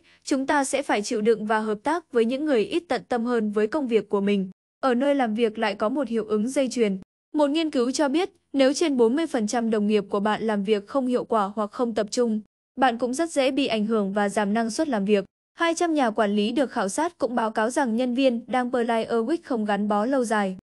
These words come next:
chịu học hỏi và phát triển kỹ năng chậm hơn,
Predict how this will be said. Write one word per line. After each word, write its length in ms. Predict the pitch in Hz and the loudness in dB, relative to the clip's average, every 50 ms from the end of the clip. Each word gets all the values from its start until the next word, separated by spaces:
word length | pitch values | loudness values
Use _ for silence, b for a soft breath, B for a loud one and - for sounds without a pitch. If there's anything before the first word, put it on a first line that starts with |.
| _ _ _ _ _ | _ _ _ _ _
chịu 200 | - - 330 277 | 0 0 2 2
học 160 | 294 277 254 | 2 0 0
hỏi 240 | 262 269 247 220 208 | 0 2 2 2 2
và 180 | 196 226 214 214 | 0 0 0 0
phát 200 | - 339 359 - | 0 -2 -2 0
triển 220 | - 269 214 196 | 0 -2 -2 -2
kỹ 160 | - 240 220 | -2 -4 -2
năng 240 | 247 247 247 240 233 | -2 -2 -2 -2 -2
chậm 180 | 233 254 233 240 | -2 -2 -2 0
hơn, 240 | 254 254 247 233 | 0 2 2 0